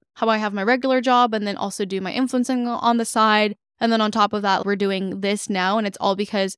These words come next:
I really love doing it. It doesn't feel like work. And when you live that kind of a life, then everything just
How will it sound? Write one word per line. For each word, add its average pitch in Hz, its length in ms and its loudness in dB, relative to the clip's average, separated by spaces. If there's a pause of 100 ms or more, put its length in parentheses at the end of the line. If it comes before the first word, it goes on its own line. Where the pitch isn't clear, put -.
(140)
I 233 80 2
really 233 300 4
love 214 340 2
doing 208 300 0
it. 254 100 0
It 226 140 0
doesn't 208 320 -4
feel 214 160 -2
like 202 320 -4
work. 226 320 0
And 220 100 -4
when 226 120 -2
you 214 100 -2
live 226 240 0
that 220 180 -2
kind 220 160 -6
of 202 120 -6
a 196 40 -2
life, 208 540 -2
then 220 200 -2 (100)
everything 208 500 -6
just - 320 -10